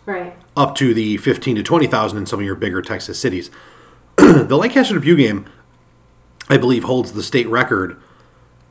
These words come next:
Speaker 2: at, like, eight or nine thousand people. Like, you go to these things, they're standing room only.
Speaker 1: Oh, it's, it's nuts. And I think it was my senior year that we were on E S P N.
Speaker 2: Yes.
Speaker 1: Like,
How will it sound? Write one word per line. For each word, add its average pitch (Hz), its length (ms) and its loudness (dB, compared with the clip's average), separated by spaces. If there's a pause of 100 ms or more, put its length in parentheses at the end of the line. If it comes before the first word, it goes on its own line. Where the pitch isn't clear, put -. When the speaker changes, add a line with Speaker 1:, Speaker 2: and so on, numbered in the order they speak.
(100)
Speaker 2:
at, 127 200 -4
like, 113 340 -4 (520)
eight 131 240 2
or 131 160 -2
nine 113 320 -2
thousand 107 460 -4
people. 101 240 -6
Like, 98 140 -8
you 151 120 -2
go 147 100 10
to 147 60 4
these 151 140 0
things, 165 160 2
they're 127 100 0
standing 117 340 -2
room 104 200 -4
only. 87 400 -8
Speaker 1:
Oh, 254 180 6
it's, 226 200 0 (120)
it's 254 240 0
nuts. - 400 -2
And 240 100 -4
I 254 120 0
think 320 160 -2
it 320 60 -2
was 277 120 0
my 214 140 -2
senior 240 400 -4
year 202 360 -2
that 196 220 0
we 196 140 2
were 190 180 -2
on 185 480 -2
E 190 100 -4
S 185 240 -8
P 185 160 -10
N. 190 460 -6
Speaker 2:
Yes. - 460 -6
Speaker 1:
Like, 202 300 0